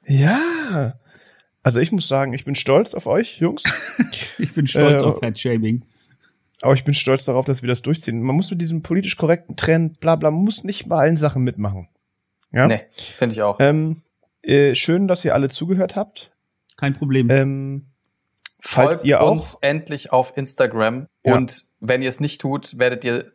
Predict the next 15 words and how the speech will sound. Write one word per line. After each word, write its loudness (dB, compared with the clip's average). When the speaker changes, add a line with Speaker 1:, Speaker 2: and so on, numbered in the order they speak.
Speaker 3:
so 0
oder 4
so 0
in 2
einem 0
Schwall 2
von -4
Bots 0
untergehen -2
in -8
den -6
nächsten -6
Wochen. 0
Speaker 1:
<laughs> 2
Speaker 3:
Ähm, 2